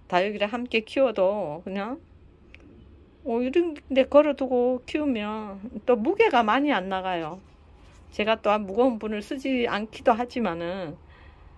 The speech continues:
어, 다이소 십오 센치 풀분이면 충분히,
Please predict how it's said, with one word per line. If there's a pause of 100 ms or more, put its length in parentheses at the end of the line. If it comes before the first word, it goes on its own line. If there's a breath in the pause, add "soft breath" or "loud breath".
(120)
어,
다이소
십오
센치
풀분이면
충분히,